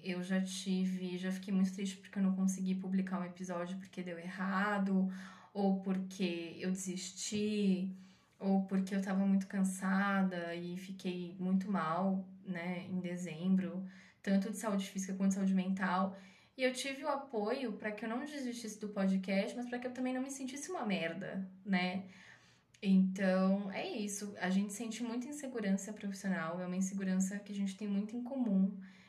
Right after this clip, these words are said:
e que também afeta o nosso relacionamento, porque a gente sempre achou que a gente não merecesse isso, né? Ter uma relação boa, ter uma relação saudável,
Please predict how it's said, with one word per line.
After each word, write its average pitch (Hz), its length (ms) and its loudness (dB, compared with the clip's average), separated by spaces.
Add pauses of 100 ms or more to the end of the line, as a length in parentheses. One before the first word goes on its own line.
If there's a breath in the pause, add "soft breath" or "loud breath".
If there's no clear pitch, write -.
(120 loud breath)
e 254 40 -14
que 294 100 -6
também 277 360 0
afeta 240 340 2
o 226 40 -6
nosso 220 200 -6
relacionamento, 208 640 -2
porque 190 520 0
a 196 60 2
gente 214 240 -2
sempre 240 260 -6
achou - 180 -8
que 247 80 -6
a 247 40 -4
gente 240 240 -6
não 254 80 -2
merecesse 285 640 -4
isso, - 340 -6 (580 loud breath)
né? 190 240 4
Ter 196 120 -4
uma 196 120 2
relação 190 440 4
boa, 185 320 4
ter 185 80 -6
uma 190 100 0
relação 185 340 0
saudável, 190 840 0